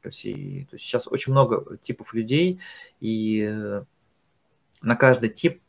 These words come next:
психотип, нужно какой-то, какой-то с-, какая-то своя система. Если вы, вы с детства в ребёнке не, м, сформировали какую-то цельную, цельную картинку, вот, систему, то очень сложно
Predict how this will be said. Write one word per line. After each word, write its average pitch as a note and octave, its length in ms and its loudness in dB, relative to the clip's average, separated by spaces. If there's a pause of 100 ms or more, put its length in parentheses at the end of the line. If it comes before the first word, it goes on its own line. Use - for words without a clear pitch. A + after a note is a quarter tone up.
(200)
психотип, - 500 -8
нужно A#2+ 420 -4
какой-то, - 460 -6
какой-то A#2+ 440 -2
с-, - 100 -12
какая-то A#2 400 0
своя A2+ 600 2
система. - 560 -6
Если - 220 -14
вы, - 280 -10 (420)
вы A#2 120 0
с A#2 60 -4
детства B2+ 300 4
в G#2+ 60 -2
ребёнке A#2 440 0
не, A2 340 -6
м, G#2 280 -10
сформировали A2+ 920 4 (440)
какую-то A#2 400 0
цельную, A#2+ 380 6
цельную A2+ 340 4
картинку, B2 680 2 (140)
вот, - 280 -14
систему, F#2+ 540 -4
то A#2+ 120 0
очень B2 240 0
сложно A2+ 840 6